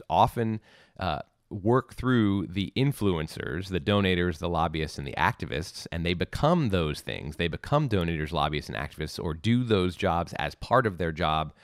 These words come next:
within an organized interest group in order to influence policymakers. And of course, the other arrow that's not up there that really ought to be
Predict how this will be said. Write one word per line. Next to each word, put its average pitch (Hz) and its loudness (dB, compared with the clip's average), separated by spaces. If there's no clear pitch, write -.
within 95 0
an - -6
organized 85 -4
interest 92 -6
group 87 -6
in 107 -4
order 127 4
to 87 -2
influence 82 -4
policymakers. - -4
And 95 -2
of 90 -4
course, 127 6
the 92 -4
other 110 4
arrow 87 2
that's 78 -6
not 87 2
up 107 0
there 87 4
that 80 -2
really 87 2
ought 101 4
to - -6
be 78 0